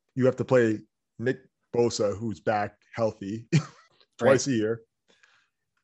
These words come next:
Speaker 1: You might be facing Trey Lance or Justin Fields.
Speaker 2: Or, yeah.
Speaker 1: Or, or Big Mac.
Speaker 2: We don't know.
Speaker 1: But,
Speaker 2: Justin Fields.
Speaker 1: uh, yeah, Justin Fields. <laughs> He, he's gonna smoke <laughs> their boots. Um, <laughs> uh,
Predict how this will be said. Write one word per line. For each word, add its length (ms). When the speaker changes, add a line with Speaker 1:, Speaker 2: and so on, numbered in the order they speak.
Speaker 1:
You 260
might 300
be 80
facing 380
Trey 200
Lance 520
or 540
Justin 340
Fields. 460
Speaker 2:
Or, 320
yeah. 180
Speaker 1:
Or, 220
or 220
Big 200
Mac. 400
Speaker 2:
We 140
don't 120
know. 220
Speaker 1:
But, 340
Speaker 2:
Justin 260
Fields. 200
Speaker 1:
uh, 140
yeah, 240
Justin 380
Fields. 440
<laughs> 80
He, 280
he's 260
gonna 220
smoke 640
<laughs> 320
their 140
boots. 600
Um, 500
<laughs> 80
uh, 180